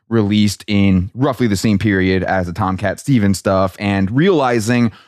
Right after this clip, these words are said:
all the hippie chicks were going for the guys who seemed more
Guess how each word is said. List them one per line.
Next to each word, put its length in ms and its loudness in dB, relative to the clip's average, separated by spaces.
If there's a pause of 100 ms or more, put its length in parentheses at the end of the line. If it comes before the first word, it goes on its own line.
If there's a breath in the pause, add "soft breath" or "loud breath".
(160 loud breath)
all 320 2
the 80 -2
hippie 360 0
chicks 340 -2
were 100 2
going 300 0
for 120 -2
the 100 0
guys 420 0
who 160 2
seemed 580 2
more 560 2